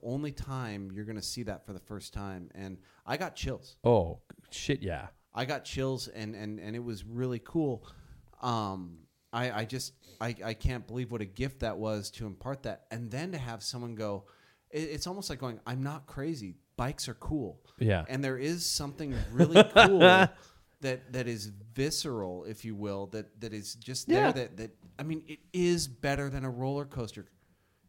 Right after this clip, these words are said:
Speaker 1: It's better. You can control
Speaker 2: Yeah.
Speaker 1: it. You can go there. And, and so, like, we're working on things right now of, like,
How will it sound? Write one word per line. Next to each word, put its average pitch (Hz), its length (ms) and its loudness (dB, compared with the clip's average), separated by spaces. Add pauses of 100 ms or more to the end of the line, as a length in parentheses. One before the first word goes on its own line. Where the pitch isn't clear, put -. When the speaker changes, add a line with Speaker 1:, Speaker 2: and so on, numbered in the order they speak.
Speaker 1:
It's 135 180 -6
better. 143 540 -2
You 107 200 -6
can 87 200 -6
control 127 640 0
Speaker 2:
Yeah. 107 60 -4
Speaker 1:
it. - 80 -16
You 120 100 -4
can 127 220 -6
go 135 160 0
there. 135 200 -2 (380)
And, 160 220 -6
and 175 180 -6
so, 180 160 -4
like, 156 220 -2
we're 170 100 -2
working 185 280 -2
on 131 140 -4
things 127 300 -4
right 120 160 -6
now 156 240 -4
of, 104 120 -6
like, 107 200 -4